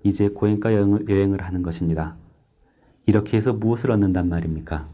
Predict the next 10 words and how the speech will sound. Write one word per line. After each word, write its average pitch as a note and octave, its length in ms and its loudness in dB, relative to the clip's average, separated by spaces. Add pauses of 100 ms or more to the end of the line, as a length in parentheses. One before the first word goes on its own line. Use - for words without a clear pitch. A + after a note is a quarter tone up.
(580)
좋습니다. F2+ 560 2 (340)
고행가 A2+ 380 2
여행을 F#2+ 340 0
하십시오. - 500 -8 (380)
한 F#2 240 2
번, G2 280 2 (400)
두 G2 200 2
번, G2 340 -2 (300)
세 - 300 -2
번. E2+ 280 0